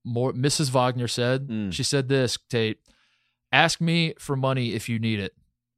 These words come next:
Speaker 1: That is a bad guy.
Speaker 2: Yes.
Speaker 1: That is a, that is a good, mom is coming through with the bags. Um,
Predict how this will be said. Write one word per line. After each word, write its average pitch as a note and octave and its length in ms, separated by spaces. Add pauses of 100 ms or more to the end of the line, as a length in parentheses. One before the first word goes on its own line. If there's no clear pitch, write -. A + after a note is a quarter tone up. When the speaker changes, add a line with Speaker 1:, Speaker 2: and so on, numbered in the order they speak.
(240)
Speaker 1:
That D#3+ 160
is D#3 100
a D3 60
bad D3 320
guy. G#2 340
Speaker 2:
Yes. G#2 380
Speaker 1:
That E3+ 120
is G3+ 140
a, F3 100
that E3+ 180
is F3+ 80
a F3+ 60
good, D3+ 240
mom F3 460
is D3+ 160
coming F3+ 240
through D#3+ 220
with D3 100
the C#3+ 60
bags. C#3 520 (300)
Um, C3 460